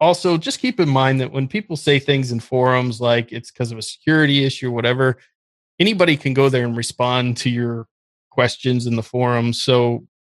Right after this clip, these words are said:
they may not know what they're talking about, um, but we got you the source directly, and hopefully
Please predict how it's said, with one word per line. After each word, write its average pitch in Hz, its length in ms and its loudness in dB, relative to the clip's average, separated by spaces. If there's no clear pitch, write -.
they 180 140 -2
may 147 180 2
not 123 200 -2
know 117 80 -6
what 113 160 -4
they're 113 80 -20
talking 120 400 0
about, 120 400 0
um, 117 300 -4
but 120 120 -4
we 143 100 -2
got 147 240 2
you 139 140 0
the 127 140 -2
source 120 360 -2
directly, 113 600 0
and 110 160 -4
hopefully 117 440 0